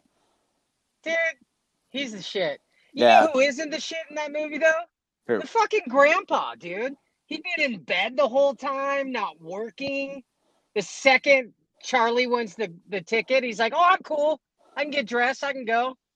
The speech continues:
Speaker 2: What, what?
Speaker 1: He was like,
Speaker 2: Was he getting Rona money?
Speaker 1: Yeah, <laughs> dude.
Speaker 2: Freaking
Speaker 1: He's
Speaker 2: getting
Speaker 1: l-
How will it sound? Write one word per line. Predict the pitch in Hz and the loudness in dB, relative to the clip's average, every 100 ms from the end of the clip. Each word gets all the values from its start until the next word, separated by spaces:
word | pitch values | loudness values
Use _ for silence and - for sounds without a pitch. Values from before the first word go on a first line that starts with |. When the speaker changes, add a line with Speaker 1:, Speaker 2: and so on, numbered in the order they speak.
| _ _ _ _ - | _ _ _ _ 4
Speaker 2:
What, | 202 160 | 6 8
what? | 190 | 4
Speaker 1:
He | 285 | 2
was | 269 | -4
like, | 262 175 _ _ - | -6 -6 _ _ -2
Speaker 2:
Was | 180 - | 2 6
he | |
getting | 262 302 233 185 | 6 6 4 4
Rona | 165 175 247 294 | 8 8 8 6
money? | 285 302 330 330 _ _ _ _ _ _ 220 | 6 4 2 -2 _ _ _ _ _ _ 0
Speaker 1:
Yeah, | 294 - 359 | 0 2 0
<laughs> | - - | 0 -2
dude. | 202 214 185 226 214 _ _ _ - - - | -4 -2 -4 -6 -10 _ _ _ -20 -8 -2
Speaker 2:
Freaking | 294 | -2
Speaker 1:
He's | 190 | 0
Speaker 2:
getting | 254 190 196 | 0 0 0
Speaker 1:
l- | 214 190 | -2 -4